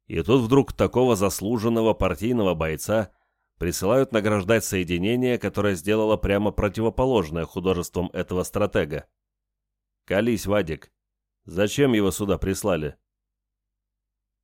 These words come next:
Удивительный ты человек, Ильич. На пустом месте секретные разработки расшифровываешь.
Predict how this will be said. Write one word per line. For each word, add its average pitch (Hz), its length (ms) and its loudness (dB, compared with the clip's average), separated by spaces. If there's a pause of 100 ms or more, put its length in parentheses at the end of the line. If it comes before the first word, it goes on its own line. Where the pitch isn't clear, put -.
(140)
Удивительный 147 640 -4
ты 180 100 -4
человек, 156 520 -4
Ильич. 78 500 -6 (240)
На 87 120 -2
пустом 113 640 -2
месте 135 640 -2 (400)
секретные 113 580 0
разработки 117 560 0
расшифровываешь. 78 960 -6